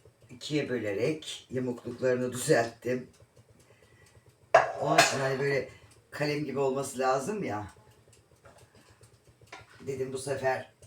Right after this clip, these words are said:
böyle yapalım. Az bir kıyma vardı, ayrı ayırdım. Onu çıkardım, dedim kavrulsun soğanla. Menemen bitmiş. Menemene baktım arkalarda var mı diye.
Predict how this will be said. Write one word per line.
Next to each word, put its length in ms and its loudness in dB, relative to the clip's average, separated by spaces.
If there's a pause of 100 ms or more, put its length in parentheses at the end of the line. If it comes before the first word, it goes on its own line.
(460)
böyle 280 -2
yapalım. 500 -4 (1600)
Az 220 2
bir 140 -4
kıyma 340 0
vardı, 440 -2 (140)
ayrı 320 -2
ayırdım. 640 -2 (880)
Onu 220 -6
çıkardım, 520 -6
dedim 200 -4
kavrulsun 580 -6
soğanla. 540 -6 (1700)
Menemen 420 0
bitmiş. 600 -4 (520)
Menemene 380 0
baktım 320 0
arkalarda 580 0
var 220 -2
mı 120 -8
diye. 320 -4